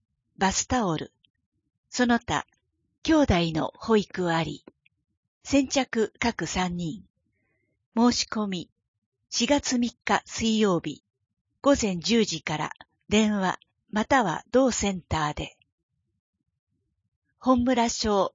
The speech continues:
仲良し広場。日時、四月十二日金曜日、午前十時から十一時半。場所、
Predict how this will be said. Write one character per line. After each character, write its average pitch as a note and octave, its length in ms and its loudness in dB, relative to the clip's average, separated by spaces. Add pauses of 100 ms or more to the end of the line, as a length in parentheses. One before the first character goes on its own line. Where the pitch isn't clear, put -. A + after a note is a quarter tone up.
(120)
仲 G3+ 260 -2
良 C4 100 2
し A#3 220 -4
広 G#3 280 -2
場。 - 200 -10 (1400)
日 B3 240 0
時、 - 260 -8 (760)
四 B3+ 160 0
月 D4 320 0
十 A#3+ 240 2
二 A3+ 140 2
日 G#3 460 -4
金 A3 240 0
曜 G3+ 240 2
日、 - 240 -12 (560)
午 C4+ 180 2
前 E3+ 260 0
十 G#3 220 0
時 D#3+ 200 -6
か D#3 140 -6
ら D3+ 160 -6 (100)
十 G#3+ 180 2
一 G3 220 -4
時 F#3 120 -4
半。 F3+ 300 -6 (960)
場 G3 140 0
所、 - 280 0